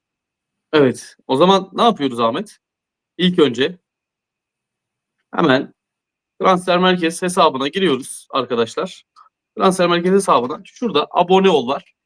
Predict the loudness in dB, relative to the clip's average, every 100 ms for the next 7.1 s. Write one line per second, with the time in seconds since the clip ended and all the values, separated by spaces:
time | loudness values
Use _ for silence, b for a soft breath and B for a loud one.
0 | _ 0 0 0 -2 -4 -4 -4 -4 -2
1 | -4 -6 -14 -2 0 2 2 0 -4 -10
2 | -16 _ _ _ _ _ _ _ _ _
3 | _ _ _ _ _ _ 0 4 2 0
4 | -8 _ 0 0 0 -12 _ _ _ _
5 | _ _ _ _ _ _ _ 0 2 4
6 | 2 0 -14 -8 -6 -6 -4 -2 0 0
7 | -4